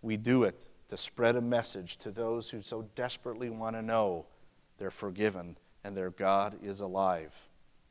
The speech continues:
That's our mission, and that's our message.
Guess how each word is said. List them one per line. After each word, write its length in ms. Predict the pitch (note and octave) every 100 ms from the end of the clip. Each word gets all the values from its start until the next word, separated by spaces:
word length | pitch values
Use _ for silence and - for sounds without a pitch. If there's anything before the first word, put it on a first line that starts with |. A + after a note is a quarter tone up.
| _ - _ _ _ _ _ _
That's 300 | - E3 -
our 100 | C#3
mission, 460 | C#3 C3+ - F#2+ D#2 - - - - - _ _
and 160 | A2+ G#2+
that's 440 | B2+ C#3 C#3 - - _ A2
our 400 | G#2+ G#2+ G#2+ G#2+ - -
message. 680 | A2 G2+ G2 E2 - -